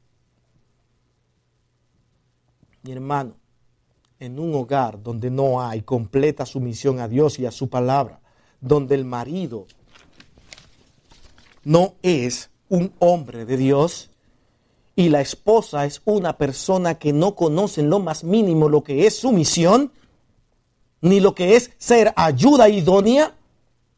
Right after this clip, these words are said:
se puede convertir en un campo de batalla que Satanás estará dispuesto a traer la pólvora.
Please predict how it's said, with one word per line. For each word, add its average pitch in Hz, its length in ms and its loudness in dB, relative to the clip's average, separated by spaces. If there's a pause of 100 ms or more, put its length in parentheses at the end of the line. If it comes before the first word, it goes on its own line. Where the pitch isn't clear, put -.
(100)
se - 240 -8
puede 147 280 0
convertir 131 440 -6
en 123 100 -8
un 131 80 -10
campo 127 380 -10
de 117 80 -10
batalla 107 560 -16 (680)
que 120 140 -20
Satanás 104 800 -18 (160)
estará 107 560 -18
dispuesto 131 760 -14 (1300)
a 131 120 -8
traer 113 280 -8
la 104 80 -18
pólvora. - 420 -20